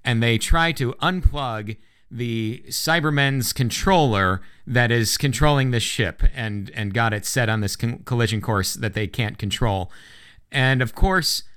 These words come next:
how are they supposed to be able to unplug the Cybermen's controller?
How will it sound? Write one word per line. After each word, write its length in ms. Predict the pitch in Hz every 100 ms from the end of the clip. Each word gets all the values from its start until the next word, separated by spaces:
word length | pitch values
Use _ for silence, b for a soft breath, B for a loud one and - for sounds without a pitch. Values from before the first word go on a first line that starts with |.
| - -
how 220 | 123 143 165
are 120 | 160
they 120 | 147
supposed 440 | - 143 143 139
to 220 | 135 139 151 147
be 140 | 127
able 220 | 139 143 143
to 300 | - 131 131
unplug 640 | - 139 135 135 139 135
the 60 | 120
Cybermen's 1200 | 113 151 143 139 135 - - - 135 131 123 107
controller? 760 | - 123 110 185 180 175 175 -